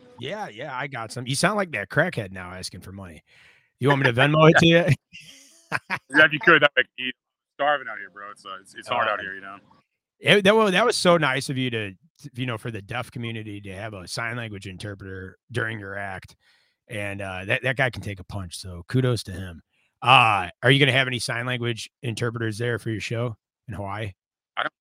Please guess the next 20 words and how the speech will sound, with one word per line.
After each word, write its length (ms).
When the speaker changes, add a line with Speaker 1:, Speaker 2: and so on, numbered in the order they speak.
Speaker 2:
I 40
don't 120
think 220
so. 260
Speaker 1:
<laughs> 60
You 100
know, 140
you 200
know, 80
is 200
there, 260
are 100
there 140
a 80
lot 120
of 80
deaf 200
people 260
in 60
Hawaii? 360